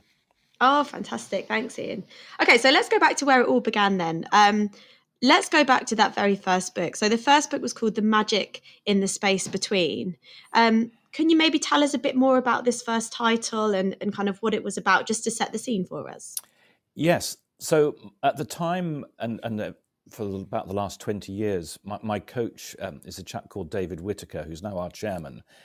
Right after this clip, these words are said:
Speaker 2: And David coached the men's Olympic hockey team that won the gold medal in Seoul. And David was going to write a book about hockey coaching, and it was going to be called The Magic in the Space Between.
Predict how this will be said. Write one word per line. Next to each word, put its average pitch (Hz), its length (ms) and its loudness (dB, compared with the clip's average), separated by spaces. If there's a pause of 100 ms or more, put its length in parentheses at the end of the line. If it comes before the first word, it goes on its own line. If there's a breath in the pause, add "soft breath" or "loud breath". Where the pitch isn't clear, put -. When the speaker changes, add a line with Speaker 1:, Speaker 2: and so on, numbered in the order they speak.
(200 soft breath)
Speaker 2:
And 110 180 -8
David 127 440 -2
coached - 460 -8
the 101 180 -6
men's 98 320 -6
Olympic 98 400 -8
hockey 107 260 -10
team 78 300 -12
that 65 100 -14
won 92 160 -10
the 87 80 -10
gold 87 320 -6
medal 85 300 -8
in 82 160 -10
Seoul. 87 500 -6 (600 soft breath)
And 120 200 -6
David 139 320 0
was 120 180 -4
going 113 300 -4
to 104 120 -12
write 101 360 -6
a 98 60 -10
book 92 240 -12
about 87 320 -8
hockey 117 320 -6
coaching, 65 640 -14 (460 soft breath)
and 104 380 -4 (120)
it 104 80 -12
was 82 160 -10
going 107 140 -4
to 98 40 -14
be 101 80 -8
called 95 280 -6
The 92 60 -8
Magic 90 380 -8
in 87 140 -8
the 82 80 -10
Space 85 340 -8
Between. 87 560 -10